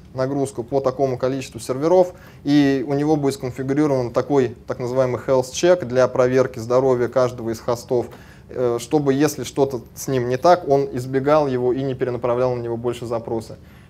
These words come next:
Всё это п-, простая конфигурация, запускаются виртуальные машины, выделяются нужные ресурсы, и мы получаем,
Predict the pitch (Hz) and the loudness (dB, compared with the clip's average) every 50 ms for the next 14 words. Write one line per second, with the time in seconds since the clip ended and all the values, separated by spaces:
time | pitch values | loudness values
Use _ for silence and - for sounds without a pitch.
0 | - - - - 185 196 208 202 190 180 160 143 139 139 - 131 123 123 - - | -20 -18 -2 2 6 6 8 8 6 4 4 2 0 -2 -2 -4 -4 -4 -8 -16
1 | - - - - - - - - 131 131 - - 135 135 - 151 143 135 139 139 | -20 -20 -20 -20 -20 -14 -2 -2 -2 -2 2 0 0 0 4 4 4 4 2 0
2 | 127 - 139 143 151 170 180 190 185 - - 170 160 151 147 143 139 135 135 131 | -6 -8 -6 -2 2 4 4 4 4 2 -2 -2 -2 0 -2 -2 -4 -6 -10 -12
3 | - - - - - 123 - - 143 139 - - 160 147 139 131 131 - - 120 | -16 -20 -18 -16 -14 -14 -12 -10 -10 -10 -2 2 6 6 6 6 4 0 -6 -6
4 | 120 120 120 120 - 139 135 131 123 123 120 127 127 - 185 190 185 170 139 123 | -4 -4 -6 -4 0 2 2 2 2 -2 -4 -6 -4 -2 -2 -2 0 -2 -2 -2
5 | 127 127 135 143 139 135 - 135 131 135 131 127 127 123 120 135 131 - - 185 | 0 2 4 4 4 2 0 -4 -4 -4 -4 -2 -2 -4 -4 -4 -4 0 0 0
6 | 175 - - 151 135 - - - - - - - - - - - - - - 139 | 0 0 -2 -4 -4 -4 -8 -16 -20 -20 -20 -20 -20 -20 -20 -20 -18 -6 -2 2
7 | 143 143 143 143 139 135 131 127 123 120 117 123 135 156 165 170 156 - 139 131 | 2 4 4 4 4 4 4 4 4 2 2 0 0 2 2 0 2 0 0 0
8 | 127 127 - 143 139 139 139 131 123 120 113 | 0 0 2 4 4 4 4 4 2 -2 -6